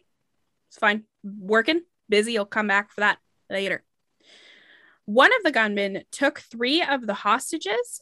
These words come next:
and headed down the stairs to the lower level. And the police officers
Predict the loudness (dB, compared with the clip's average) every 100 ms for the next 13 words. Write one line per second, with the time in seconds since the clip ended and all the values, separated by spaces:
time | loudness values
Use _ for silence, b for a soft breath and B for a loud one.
0 | 0 2 2 2 2 2 -2 -2 0 -2
1 | -4 -4 0 0 -2 -10 -8 -8 -6 -8
2 | -8 -2 2 2 0 -10 _ _ _ _
3 | _ _ _ _ _ _ _ _ 0 2
4 | 2 -2 -6 -6 0 0 2 0 -4 -10
5 | -10 -8 -8 -8 -12